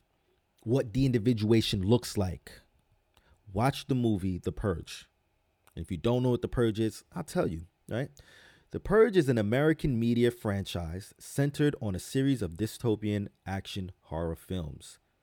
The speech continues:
The films present a near future dystopian America,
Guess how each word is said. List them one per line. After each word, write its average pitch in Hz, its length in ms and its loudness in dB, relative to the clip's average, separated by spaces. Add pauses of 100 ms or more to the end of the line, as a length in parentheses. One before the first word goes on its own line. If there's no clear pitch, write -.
(2250)
The 104 100 0
films 180 400 4
present 117 460 2
a 104 80 -6
near 113 420 0
future 135 800 0 (1040)
dystopian 107 600 0
America, 101 640 0